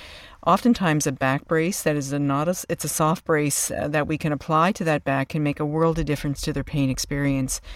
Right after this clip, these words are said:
and may help minimize the amount of pharmacology that they're gonna require. And as we know, the elderly tend to be very sensitive to many of the medications that we use to manage pain. And often they do extremely well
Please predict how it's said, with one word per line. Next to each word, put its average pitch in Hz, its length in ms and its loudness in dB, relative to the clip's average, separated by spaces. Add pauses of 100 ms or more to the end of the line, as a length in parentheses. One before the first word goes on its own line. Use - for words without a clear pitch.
(200)
and 160 100 2
may 160 120 4
help 170 220 2
minimize 165 580 2
the 151 80 0
amount 135 220 2
of 131 60 -6
pharmacology 131 720 -2
that 123 140 -6
they're 143 100 -4
gonna 131 180 0
require. 131 560 -2 (320)
And 156 120 0
as 160 160 2
we 165 80 2
know, 151 160 2
the 147 180 -2
elderly 147 400 0
tend 151 220 -2
to 143 40 -4
be 147 120 -2
very 151 260 0
sensitive 139 540 -2
to 147 420 -2 (300)
many 170 260 4
of 160 80 2
the 151 80 -2
medications 139 680 0
that 127 140 -6
we 139 100 -2
use 131 420 -2
to - 120 -6
manage 131 400 -2
pain. 127 420 -2 (540)
And 175 140 4
often 185 300 4
they 151 140 4
do 151 220 0
extremely 151 520 2
well 139 360 0